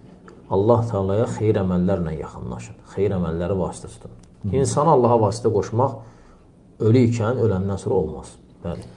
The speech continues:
Speaker 2: Saqqal qırxmaq günahdır və yaxud günahdırsa, hansı məcburiyyətə görə qırxmaq olar?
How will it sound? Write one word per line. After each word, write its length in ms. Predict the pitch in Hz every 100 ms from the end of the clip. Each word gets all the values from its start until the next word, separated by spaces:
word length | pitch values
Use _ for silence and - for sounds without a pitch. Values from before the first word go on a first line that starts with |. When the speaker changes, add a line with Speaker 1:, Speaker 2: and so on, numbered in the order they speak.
| -
Speaker 2:
Saqqal 480 | - 120 117 165 147
qırxmaq 340 | 117 113 120 113
günahdır 520 | 101 92 - - 95
və 140 | 110
yaxud 340 | 120 120 113 -
günahdırsa, 760 | 110 113 113 - 95 - 90 90
hansı 360 | 113 113 143
məcburiyyətə 800 | 139 117 113 98 104 101 104 127
görə 200 | 104 104
qırxmaq 380 | - 104 107 104
olar? 240 | 92 87